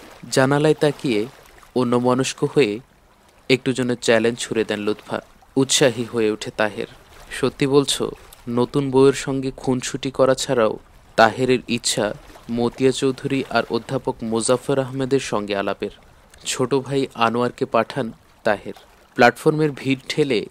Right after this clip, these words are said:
আনোয়ার পৌঁছে যান মতিয়া চৌধুরীর কাছে। ছুটে আসেন মতিয়া চৌধুরী। লুৎফার তখনও নতুন বউয়ের সাজ। লুৎফাকে জড়িয়ে ধরেন মতিয়া চৌধুরী। "লুৎফা, তোর বিয়ে হলো? আমি কিচ্ছু জানলাম না।"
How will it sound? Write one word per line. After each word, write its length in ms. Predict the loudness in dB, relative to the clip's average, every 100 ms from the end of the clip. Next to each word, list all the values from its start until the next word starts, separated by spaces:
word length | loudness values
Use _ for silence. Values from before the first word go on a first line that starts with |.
| -2 4
আনোয়ার 300 | 4 4 2
পৌঁছে 400 | 0 0 0 -2
যান 200 | -2 0
মতিয়া 360 | 0 0 0
চৌধুরীর 500 | 2 0 -2 -6 -4
কাছে। 360 | 0 -2 -2 -8 -14 -20 -20 -12
ছুটে 320 | -4 0 2
আসেন 240 | 2 0 -2
মতিয়া 340 | -2 -2 -2
চৌধুরী। 480 | -2 -4 -6 -10 -14 -18 _ -2
লুৎফার 360 | 2 2 4 0 6
তখনও 560 | 4 4 0 2 0 -2 -12 -20 -4 0
নতুন 300 | 2 2 2
বউয়ের 240 | 4 2
সাজ। 460 | 0 -2 -2 -6 -14 _ _ _ _ _ _ -2
লুৎফাকে 440 | -2 2 0 0
জড়িয়ে 380 | 0 0 2 0
ধরেন 320 | 0 -2 0
মতিয়া 320 | 0 0 2 0
চৌধুরী। 480 | 0 -4 -6 -12 -14 _ -10 0
"লুৎফা, 340 | 2 4 2
তোর 200 | 2 -2
বিয়ে 240 | 2 2
হলো? 380 | 2 0 -2 -2 -6 -10 -2
আমি 180 | -2 -2
কিচ্ছু 360 | -4 -6 -2
জানলাম 420 | 0 0 0 -2
না।" 240 | -2 -4